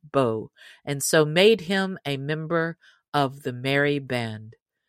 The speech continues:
And thus it was that Robin Hood became outlawed. Thus a band of merry companions gathered about him, and thus he gained his right-hand man,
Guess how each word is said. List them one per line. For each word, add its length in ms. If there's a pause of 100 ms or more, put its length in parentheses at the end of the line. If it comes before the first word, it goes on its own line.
(600)
And 260
thus 300
it 280
was 480
that 240
Robin 420
Hood 460
became 520
outlawed. 800 (480)
Thus 400 (140)
a 100
band 600
of 120
merry 400
companions 960 (340)
gathered 520
about 400
him, 340 (420)
and 220
thus 520
he 200
gained 540 (280)
his 240
right-hand 840
man, 480